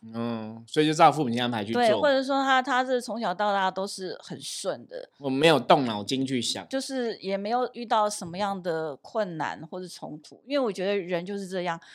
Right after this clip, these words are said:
Speaker 2: 你，当你遇到困难或不顺的时候，你才会思考，才会想要学习。
Speaker 1: 是，对，想要怎么去突破这个
Speaker 2: 你，对，你才会
Speaker 1: 状况。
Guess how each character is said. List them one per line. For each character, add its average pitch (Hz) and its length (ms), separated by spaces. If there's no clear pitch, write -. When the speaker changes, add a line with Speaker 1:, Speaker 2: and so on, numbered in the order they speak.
Speaker 2:
你， 185 380
当 262 180
你 233 40
遇 214 140
到 214 160
困 208 340
难 165 180
或 220 120
不 175 140
顺 196 260
的 165 80
时 147 180
候， 165 260
你 185 100
才 202 220
会 220 140
思 202 280
考， 165 200
才 185 140
会 180 80
想 147 220
要 165 120
学 151 320
习。 - 240
Speaker 1:
是， 143 100
对， 127 200
想 117 180
要 131 60
怎 151 140
么 113 80
去 135 220
突 113 200
破 123 300
这 - 100
个 220 60
Speaker 2:
你， 214 40
对， 98 180
你 196 120
才 214 160
会 269 240
Speaker 1:
状 233 140
况。 92 100